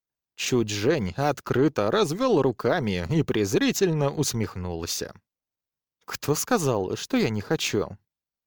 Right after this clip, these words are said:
Чу Фэн слегка улыбнулся и непринужденно положил отраву в карман,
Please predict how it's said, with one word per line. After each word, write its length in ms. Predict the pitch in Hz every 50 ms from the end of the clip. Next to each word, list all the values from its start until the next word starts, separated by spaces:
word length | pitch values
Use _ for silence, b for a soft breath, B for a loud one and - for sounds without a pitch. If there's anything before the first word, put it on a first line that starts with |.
| _ _ _ _ _ _
Чу 220 | - - - 254
Фэн 280 | - - 302 302 277 240
слегка 540 | - - 214 220 220 - - - - 269 240
улыбнулся 1000 | - - 196 180 180 165 143 113 123 123 151 208 220 170 - - - 131 113 107 117
и 140 | 175 254 285
непринужденно 960 | 262 226 - - 196 180 170 156 135 - - - 123 156 190 147 120 113 110
положил 640 | - - 165 165 165 151 123 107 135 190 165 113 110
отраву 380 | 113 - - 190 180 214 247
в 80 | - -
карман, 580 | - 147 131 120 113 127 196 175 113 92 87